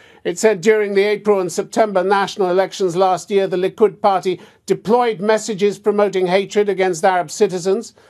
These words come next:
including a chatbot message on the Prime Minister's Facebook page saying the Arabs want to destroy all of us, women, children and men. Facebook had to suspend it, and the Prime Minister said he wasn't aware of the message.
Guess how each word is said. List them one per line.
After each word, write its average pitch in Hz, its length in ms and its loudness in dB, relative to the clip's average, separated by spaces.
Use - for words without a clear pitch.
including 190 400 2
a 185 80 -2
chatbot 196 540 0
message 208 440 0
on 180 120 0
the 175 80 -4
Prime 185 220 0
Minister's 190 380 -4
Facebook 220 680 0
page 220 340 0
saying 208 360 0
the 202 200 0
Arabs 214 440 -2
want 226 220 0
to 208 100 -10
destroy 220 720 -2
all 247 200 4
of 185 120 -4
us, 175 180 -2
women, 202 360 0
children 190 540 -2
and 190 340 -4
men. 160 500 -2
Facebook 208 520 -2
had 185 240 -2
to 180 100 -6
suspend 185 500 -4
it, 214 160 0
and 190 120 -4
the 170 60 -6
Prime 196 220 0
Minister 196 300 -4
said 196 180 -4
he 196 120 -4
wasn't 196 420 -2
aware 214 460 2
of 151 100 -8
the 170 80 -8
message. 170 500 -8